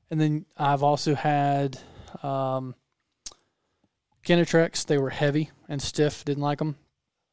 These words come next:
I have a really wi-, I have a really wimpy foot though, so if you have a, like, a stiffer foot, and I have a really high arch, but we also have the sheep feet, and I'm really liking those so far. And y'all got sheep feet. Have y'all got to try yours out much?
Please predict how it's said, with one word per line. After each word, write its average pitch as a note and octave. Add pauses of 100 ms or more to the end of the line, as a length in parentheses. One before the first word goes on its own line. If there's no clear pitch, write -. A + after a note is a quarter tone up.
(520)
I -
have D#3+
a D#3
really D#3
wi-, D3
I D3+
have F3
a D#3+
really D3+
wimpy C#3+
foot C3+
though, C3
so C3+
if C3+
you E3
have E3+
a, D3
like, C#3+
a C#3 (640)
stiffer E3
foot, E3
and F3+
I E3
have D#3
a D#3
really D3
high C#3+
arch, D3 (1160)
but F#3+
we F3
also F#3
have D3+
the C#3
sheep F3
feet, C#3
and D3+
I'm D3
really D3+
liking D3
those C#3
so C#3
far. B2 (840)
And D#3+
y'all D3+
got D3+
sheep D3
feet. D3
Have C#3+
y'all C#3+
got C#3
to C3+
try C#3
yours C3+
out C#3+
much? C#3+